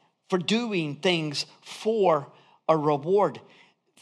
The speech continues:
Scripture all over the place is nuanced, and Americans don't do nuance very well. We like a one, two, three, boom, boom, boom. Reductionist thinking at its finest.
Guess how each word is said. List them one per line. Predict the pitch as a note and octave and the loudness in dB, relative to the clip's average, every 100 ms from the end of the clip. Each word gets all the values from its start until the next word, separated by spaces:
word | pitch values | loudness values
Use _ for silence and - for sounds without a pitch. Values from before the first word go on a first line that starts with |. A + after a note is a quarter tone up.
| - - _ _ | -20 -20 _ _
Scripture | - - E4+ - - C#4 | -6 -2 -2 -2 0 0
all | C4 D#4+ G#4+ | 4 4 6
over | - A#4+ | 4 4
the | - - | 0 -2
place | - G3+ F3 G3+ | 0 0 2 -2
is | F3 | -2
nuanced, | G#3+ A#3 C#4 G#3+ D3+ C#3 - | 0 0 0 0 0 -2 -4
and | F3+ | -2
Americans | F#3+ G3 A#3+ B3+ B3 A3 - | 2 2 0 -2 -4 -8 -4
don't | G3+ A3+ G3+ | -4 -4 -10
do | E3+ | -10
nuance | G#3+ G#3 F3 G#3+ F#3+ F3+ F3 | -8 -6 -6 -6 -6 -8 -8
very | - F3+ F3 | -12 -6 -6
well. | D#3+ G3 F3+ | -4 -4 -2
We | G3+ | 2
like | G3+ F#3+ | 2 0
a | |
one, | F#3+ A3 | -2 -2
two, | G3+ G#3 | -2 -10
three, | F3 F#3 A3 - _ | -8 -8 -10 -16 _
boom, | - B3 | -6 -4
boom, | G3 G3 | 0 -2
boom. | F3 F#3+ F3 - _ - _ _ _ _ _ _ _ _ _ _ _ _ _ _ _ _ _ _ _ _ F3+ | -2 -6 -8 -16 _ -20 _ _ _ _ _ _ _ _ _ _ _ _ _ _ _ _ _ _ _ _ -6
Reductionist | D3 F#3 - - F#3 F3+ - | 2 2 2 0 0 -2 -4
thinking | F3+ F3+ E3+ D#3+ D3+ C#3+ - | -6 -6 -4 -6 -8 -12 -10
at | C#3+ D3+ | -6 -6
its | - - | -6 -6
finest. | D3 D3 C#3 A#2+ - - | -2 -2 -4 -10 -14 -16